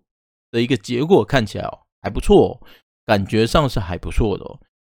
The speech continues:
但是事实上呢，我们发现哦，在市场当中哦，并不是全部都是一面倒的一个看法哦。呃，目前啊，其实在台积电的法说会大幅上修资本支出之后啊，其实有非常多的一个外资哦，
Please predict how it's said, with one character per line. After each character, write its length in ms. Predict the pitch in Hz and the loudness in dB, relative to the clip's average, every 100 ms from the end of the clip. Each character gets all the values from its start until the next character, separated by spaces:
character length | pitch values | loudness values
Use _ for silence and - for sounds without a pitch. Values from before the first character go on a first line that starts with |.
| - | 0
但 100 | 196 | 2
是 140 | 190 | 4
事 320 | 185 - 190 | 2 2 2
实 60 | 131 | 2
上 220 | - 131 | 2 0
呢， 200 | 113 107 | 0 0
我 80 | 98 | -2
们 200 | 92 104 | -2 -4
发 200 | 113 139 | -2 -2
现 220 | 143 123 | 0 -2
哦， 160 | 95 73 - _ | -4 -8 -16 _
在 160 | - 151 | -2 -2
市 220 | - 233 | 0 0
场 180 | 170 104 | 0 0
当 200 | 110 117 | -2 -2
中 180 | 120 117 | 0 0
哦， 100 | 101 | -2
并 220 | 95 143 110 | -2 -4 -4
不 200 | 101 107 | -4 -6
是 460 | - 139 113 98 | -2 0 0 -2
全 260 | 101 107 110 | -6 -6 -4
部 140 | 113 | -2
都 160 | 113 107 | 0 -2
是 240 | - - _ | -2 -8 _
一 160 | 95 | -6
面 360 | 98 135 120 98 - | -4 -2 0 -2 -4
倒 240 | 82 87 | -8 -8
的 140 | - 87 | -6 -6
一 120 | 92 | -4
个 440 | 98 92 87 87 87 | -4 -4 -4 -6 -6
看 260 | - 117 | -4 -2
法 100 | 98 | -4
哦。 180 | - - _ _ _ _ _ _ _ _ _ | -10 -12 _ _ _ _ _ _ _ _ _
呃， 340 | 139 139 135 | 0 2 2
目 320 | 135 220 277 214 | 0 0 2 2
前 200 | 127 120 | 0 2
啊， 120 | 123 | 0
其 200 | 120 120 | 0 -4
实 120 | 113 | -6
在 280 | 117 139 120 | -2 0 0
台 160 | 107 120 | 0 -2
积 140 | 151 | -2
电 120 | 160 | -2
的 80 | 131 | -2
法 220 | - 85 | -2 -6
说 200 | 85 117 | -4 -2
会 140 | 123 120 | 0 0
大 180 | 139 120 | 0 -2
幅 160 | 104 | -4
上 220 | 104 135 | -4 -4
修 220 | 110 117 117 | -2 -4 -4
资 200 | - 151 | -6 -4
本 220 | 110 87 | -4 -4
支 160 | - | -10
出 180 | 104 113 | -8 -8
之 180 | 104 110 | -6 -4
后 200 | 104 101 | -2 -2
啊， 200 | 73 - _ _ - | -4 -10 _ _ -10
其 80 | 131 | -4
实 120 | 160 | 0
有 140 | 123 | 0
非 200 | - 160 | -2 -2
常 180 | 147 113 | -2 -2
多 240 | 104 127 | -2 -2
的 140 | 127 107 | 0 0
一 100 | 101 | 0
个 220 | 104 98 | -2 -2
外 320 | 104 127 101 | 0 -2 -2
资 320 | 90 - 107 | -6 -10 -4
哦， 160 | 98 | -4